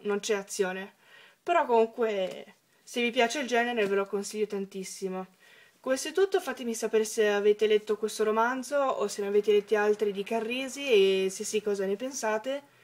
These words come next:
E fatemi, appunto, se sapere vi-, se vi piace il genere. Questo è tutto e noi ci vediamo alla prossima.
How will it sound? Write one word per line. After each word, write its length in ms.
E 640
fatemi, 840
appunto, 300
se 80
sapere 280
vi-, 220
se 140
vi 100
piace 260
il 60
genere. 420
Questo 300
è 80
tutto 280
e 40
noi 120
ci 100
vediamo 180
alla 100
prossima. 380